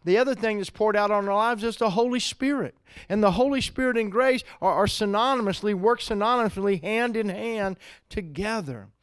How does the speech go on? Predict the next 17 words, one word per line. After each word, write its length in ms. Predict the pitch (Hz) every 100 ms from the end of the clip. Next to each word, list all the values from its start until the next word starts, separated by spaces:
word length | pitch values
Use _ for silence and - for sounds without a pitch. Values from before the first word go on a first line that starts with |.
| _ _ _
They're 100 | 170
God's 340 | 156 180 175 -
power 420 | - 214 220 175
working 340 | 151 175 185
in 60 | 175
our 100 | 170
life. 280 | 202 190 127 - -
It's 180 | 160 208
also 320 | 220 247 214
declared 420 | 196 - 208 214
as 120 | 196
something 460 | - 214 214 220 208
we 140 | 214
are 160 | 214 214
to 160 | - 226
continue 800 | 220 208 - 269 277 233 170 151
in, 260 | 131 104